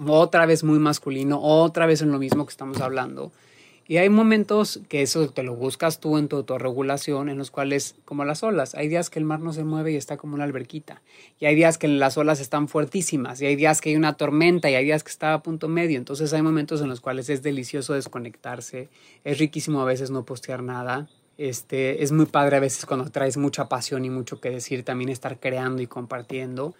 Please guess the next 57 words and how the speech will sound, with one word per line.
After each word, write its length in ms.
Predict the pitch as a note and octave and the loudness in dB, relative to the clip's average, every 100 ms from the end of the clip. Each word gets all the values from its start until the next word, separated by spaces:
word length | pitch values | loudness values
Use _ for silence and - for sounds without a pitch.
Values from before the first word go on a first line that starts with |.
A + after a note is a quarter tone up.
| _ | _
Y 100 | - | -12
cómo 260 | D3 D#3+ E3+ | -2 4 6
ir 80 | F#3 | 6
encontrando 500 | G3 F3 D#3 D#3 D#3+ | 6 2 2 0 0
ese 160 | D#3+ | 0
balance 460 | D3 C3+ C3+ C3+ D#3 | 2 2 2 0 0
de 80 | C#3+ | -2
lo 160 | B2+ | -2
que 80 | A#2+ | -2
vas 160 | C3 C3+ | 0 0
necesitando 560 | C#3 C3 B2 C3 B2+ | -2 -6 -8 -6 -6
y 40 | C#3 | -4
lo 120 | C3 | -4
que 80 | A#2+ | -2
realmente 380 | C#3+ D#3 D#3 D3 | -2 0 0 -2
tu 140 | C3+ | -6
ser 200 | A#2+ C3+ | -6 -4
siente. 480 | - D3 C3 - - _ | -2 0 -2 -8 -20 _
Pero 180 | - C#3 | -2 2
los 220 | C#3 C#3 | 4 4
algoritmos 640 | D3 C3+ C#3+ D#3+ D#3 D#3+ D3 | 4 4 4 2 2 -2 -2
y 60 | C3 | -6
la 80 | |
forma 320 | B2 C#3+ D3 C#3 | -4 -4 -4 -6
que 100 | C3 | -6
sí 120 | D3 | -4
es 120 | C3+ | -4
creada, 480 | - D3+ C#3+ C3+ C3+ | 0 4 6 4 2
que 100 | B2+ | -2
está 220 | - C3+ | -8 -8
creada 300 | C#3+ C#3 C3+ | -2 -2 -2
mucho 360 | C3+ C#3 C#3 D#3 | -4 -6 -4 -2
bajo 240 | C3 - | -2 -4
este 160 | A#2+ C3 | -12 -10
sistema, 640 | C3 A#2 C#3 B2+ B2+ C3 _ _ _ _ | -8 -8 -8 -8 -10 -12 _ _ _ _
pues 140 | - | -8
sí 80 | B2+ | -8
te 160 | C3 C#3+ | -2 0
van 160 | C#3+ | 2
llevando 460 | C3+ C3+ C3 C3 C3+ | 2 0 0 2 2
a, 200 | B2+ B2+ | 2 0
a, 480 | - C3 C3 - - _ | -8 -10 -12 -12 -14 _
a 160 | C3+ A#2+ | -6 -6
querer 300 | C3+ C#3+ C3+ | -4 -4 0
más 300 | C#3+ D3+ - | 0 0 2
y 60 | |
más 240 | C#3+ C#3+ C#3+ | 2 2 0
y 60 | |
más 320 | C3+ C#3+ C#3+ | -2 0 0
y 40 | C#3 | -2
rápido 580 | C3 C#3+ C#3+ D3 D3 C#3+ | 0 0 2 2 4 2
y 140 | C3+ | 0
muy, 320 | C3 D3+ D#3+ | 0 2 2
otra 360 | D3+ D#3+ E3+ F3 | 2 0 2 4
vez 180 | E3 E3 | 4 4
en 140 | D#3+ | 2
ese 420 | D#3 E3 D#3+ D#3 | 2 4 4 4